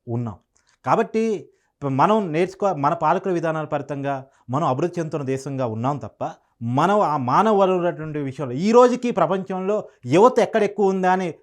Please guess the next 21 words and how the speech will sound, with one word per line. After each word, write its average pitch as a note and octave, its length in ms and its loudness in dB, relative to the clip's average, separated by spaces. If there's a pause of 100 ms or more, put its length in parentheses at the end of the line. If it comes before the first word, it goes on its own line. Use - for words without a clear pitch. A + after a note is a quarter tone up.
(120)
పరిశీలిస్తే D#3+ 720 -2 (360)
మనం E3+ 260 0
ఇండియాలో D#3 480 0 (120)
ఎక్కువ C3+ 240 -10
ఉంది. G#2 240 -12 (240)
ఇవాళ E3 160 4
జనాభాలో F3+ 540 2 (120)
చైనా D#3 180 0
దాటిపోతున్నాం B2+ 720 -6
మనం, F2+ 120 -20 (400)
దాటిపోయాం D3+ 560 2
ఒక A2+ 80 -6
రకంగా G#2+ 320 -10
చెప్పాలంటే. F2+ 540 -18 (280)
యూత్లో, B3 580 4 (300)
సరే, G#3 240 4
జనాభాలో A3 680 4
ఎక్కువ G3 300 2
తక్కువ F#3+ 320 0
పక్కన D3+ 320 -4
పెడితే D#3 360 -8